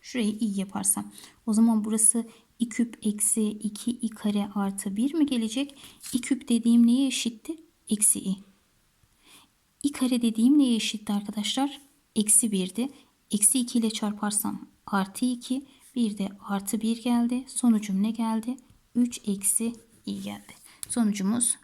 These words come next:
buymuş. Şimdi mesela şöyle bir örnek de karşımıza çıkar. Bahsedelim arkadaşlar.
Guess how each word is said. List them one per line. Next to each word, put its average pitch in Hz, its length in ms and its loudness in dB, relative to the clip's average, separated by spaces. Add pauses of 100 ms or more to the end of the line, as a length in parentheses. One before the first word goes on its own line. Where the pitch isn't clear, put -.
(100)
buymuş. - 480 -12 (1700)
Şimdi 294 340 8
mesela 269 520 4 (140)
şöyle 220 380 0
bir 247 240 0
örnek 233 400 6
de 220 80 0
karşımıza 214 760 0 (320)
çıkar. 185 640 -6
Bahsedelim 190 580 -2
arkadaşlar. 202 640 -6